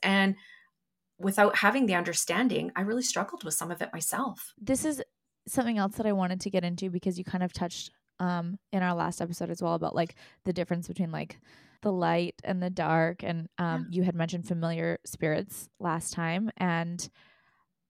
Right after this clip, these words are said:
Speaker 2: I had some more questions about that. We had some more questions come through about that as well. Like, you explained what a familiar spirit is and how it's
Speaker 1: Mm.
Speaker 2: kind of, um,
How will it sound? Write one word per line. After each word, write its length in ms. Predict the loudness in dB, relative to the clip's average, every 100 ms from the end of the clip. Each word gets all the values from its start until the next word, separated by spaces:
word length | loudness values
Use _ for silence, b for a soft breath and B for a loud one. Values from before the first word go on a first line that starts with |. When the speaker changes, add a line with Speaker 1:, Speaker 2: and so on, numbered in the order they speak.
| _ _ -8
Speaker 2:
I 200 | 0 2
had 240 | 2 0 0
some 120 | -2
more 120 | 0
questions 280 | 2 0 2
about 120 | 2
that. 120 | 2
We 140 | 2 2
had 200 | 2 0
some 120 | -2
more 160 | -2 -2
questions 360 | -2 -2 -8
come 200 | -6 -6
through 460 | -2 0 4 4 2
about 280 | 0 -2 0
that 180 | -2 0
as 180 | -2 -2
well. 300 | -2 0 0
Like, 280 | -2 -4 -8 b b b -2
you 180 | 2 4
explained 400 | 2 2 2 4
what 120 | 4
a 40 | 2
familiar 360 | 2 2 2
spirit 340 | 2 4 2 2 _ _ 2
is 640 | 2 4 2 0 -4 -12 _ 0
and 140 | 0
how 220 | 0 -2
it's 140 | -2 -2
Speaker 1:
Mm. 40 |
Speaker 2:
kind 200 | -2 0
of, 260 | 0 0 -4
um, 440 | -2 0 -2 -6